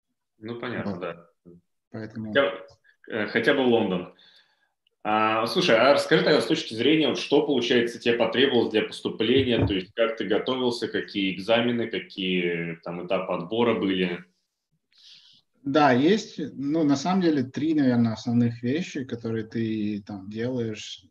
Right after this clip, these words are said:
Speaker 2: сдаёшь, да, это джимат, это английский и эссе. То есть это вот основные вещи. Я как бы решил начать по порядку. А, так как эссе можно писать бесконечно до последнего дня и последнего вздоха,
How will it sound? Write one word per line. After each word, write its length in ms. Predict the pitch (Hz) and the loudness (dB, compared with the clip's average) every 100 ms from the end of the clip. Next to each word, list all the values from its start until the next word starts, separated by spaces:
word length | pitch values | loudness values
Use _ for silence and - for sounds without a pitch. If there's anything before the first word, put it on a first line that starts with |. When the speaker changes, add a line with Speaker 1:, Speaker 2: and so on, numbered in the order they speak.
| _ | _
Speaker 2:
сдаёшь, 560 | 110 104 110 110 117 117 | -16 -10 -6 -4 -4 -6
да, 220 | 117 107 | -8 -10
это 160 | 104 110 | -10 -10
джимат, 460 | 104 120 151 254 - _ _ _ _ _ _ _ _ - | -2 0 0 -2 -6 _ _ _ _ _ _ _ _ -8
это 260 | 120 120 | -8 -2
английский 840 | 120 120 151 233 - 202 180 175 175 _ _ _ | 0 2 2 -2 -4 -4 -4 -4 -8 _ _ _
и 340 | - 131 160 143 | -4 0 2 2
эссе. 400 | 127 - 98 87 _ _ _ _ _ _ _ _ _ _ _ _ - | 0 -8 -12 -14 _ _ _ _ _ _ _ _ _ _ _ _ -8
То 100 | 117 | -6
есть 180 | 104 | -4
это 140 | 113 113 | -8 -8
вот 240 | 110 104 101 - | -8 -10 -14 -12
основные 360 | 113 - 113 110 | -10 -4 -4 -4
вещи. 200 | 104 123 | -4 -2
Я 160 | 175 | 0
как 180 | 226 165 | -2 -4
бы 60 | 135 | -2
решил 400 | 123 160 170 165 | -2 0 0 2
начать 380 | 131 147 147 131 _ _ | 0 0 -4 -6 _ _
по 120 | - 120 | -10 -6
порядку. 720 | 127 160 240 - 135 123 _ _ _ _ - | -2 0 -2 -2 -4 -4 _ _ _ _ -8
А, 300 | 120 120 113 | -2 0 0
так 180 | 135 143 | -2 -4
как 120 | - | -2
эссе 280 | 143 - 160 | -4 -2 0
можно 300 | 151 135 135 | 0 0 -2
писать 300 | 135 147 139 | -2 -6 -4
бесконечно 640 | 123 131 - 139 139 139 | -4 -6 -2 0 0 0
до 80 | 120 | -2
последнего 560 | 120 - 135 131 127 120 | -2 -6 -4 2 2 2
дня 280 | 123 131 | 2 2
и 60 | 131 | 0
последнего 500 | - 135 127 131 120 | -4 -6 -2 0 -2
вздоха, 500 | 120 120 127 - 120 | -2 -2 -2 -4 -10